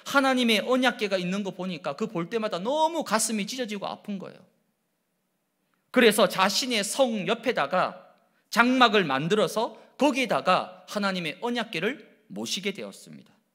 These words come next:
그게 다윗의 장막입니다. 이러한 다윗의 장막은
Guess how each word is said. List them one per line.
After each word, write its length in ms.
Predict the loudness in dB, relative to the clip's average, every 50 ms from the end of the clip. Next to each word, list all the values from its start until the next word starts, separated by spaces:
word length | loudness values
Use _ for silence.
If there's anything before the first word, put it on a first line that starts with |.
| _ _
그게 280 | -10 -6 -4 -4 -4
다윗의 520 | -4 -4 -4 -4 -4 -6 -8 -10 -12 -12 -12
장막입니다. 640 | -12 -12 -10 -10 -12 -12 -14 -18 -20 -20 _ _ _ _ _ _ _ _ _ _ _ _ _ _ _ _ _ _ _ _ _ _ _ _ _ _ _ _ _ _ _ _ _ _ _ _ _ _ _
이러한 360 | 2 6 8 8 8 8 6
다윗의 420 | 4 4 4 6 4 4 2 0 0
장막은 640 | 0 -2 0 0 0 0 0 0 -2 -2 -4 -10